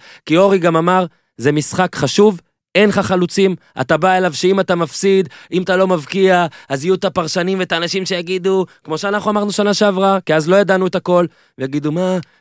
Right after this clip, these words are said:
יש לך שועה ואתה ככה מתברדק איתו הדבר'." אז אני אגיד, כי אורי אמר ששחקן פצע שחקן, אני לא יודע מה, אבל מ-, <clears throat> ממה שאני שמעתי,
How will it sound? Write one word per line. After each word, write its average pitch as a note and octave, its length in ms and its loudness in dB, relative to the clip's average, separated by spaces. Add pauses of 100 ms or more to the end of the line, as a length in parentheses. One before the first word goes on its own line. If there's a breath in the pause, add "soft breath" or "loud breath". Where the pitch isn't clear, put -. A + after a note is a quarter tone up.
יש D3+ 160 -4
לך D#3+ 120 -4
שועה F#3 240 -2
ואתה D#3+ 200 -6
ככה F3+ 240 -6
מתברדק D#3+ 440 -6
איתו E3+ 140 -6
הדבר'." E3 280 0
אז D3 100 2
אני F#3 200 2
אגיד, D#3+ 240 0
כי D#3 120 0
אורי D#3+ 240 4
אמר E3+ 220 0
ששחקן D#3 560 -4
פצע E3+ 260 -2
שחקן, D#3+ 280 -4
אני C#3 140 -2
לא E3 40 2
יודע D3 220 0
מה, B2 140 -2 (280 soft breath)
אבל C3+ 160 -6
מ-, D3 140 -4 (240)
<clears throat> C#3+ 260 -8
ממה E3 140 -2
שאני E3 280 -2
שמעתי, D3+ 460 -4